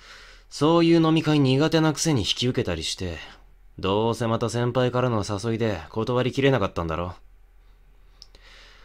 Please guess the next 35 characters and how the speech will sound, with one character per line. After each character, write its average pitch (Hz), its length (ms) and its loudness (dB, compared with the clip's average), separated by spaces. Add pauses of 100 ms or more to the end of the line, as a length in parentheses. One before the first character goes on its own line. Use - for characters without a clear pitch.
(340)
ど 117 420 2
う 127 60 4
で 131 120 2
も 131 160 4
い 139 160 6
い 131 60 2
け 123 100 -2
ど、 113 260 -2 (540)
う 107 140 0
ま 117 140 2
く - 120 -10
断 113 340 2
れ 120 80 2
る 117 100 0
よ 104 100 0
う - 20 0
に 92 100 0
な 92 120 -2
ん 117 120 -4
ね 104 120 -2
え - 20 -6
と、 82 240 -8 (720)
こ 123 160 2
の 143 100 4
先 143 240 0
ず 123 160 0
っ - 20 2
と 143 320 -2
誘 131 220 0
わ 139 60 6
れ 135 80 0
続 135 200 -4
け 139 80 -2
ん 127 60 2
ぞ。 110 260 0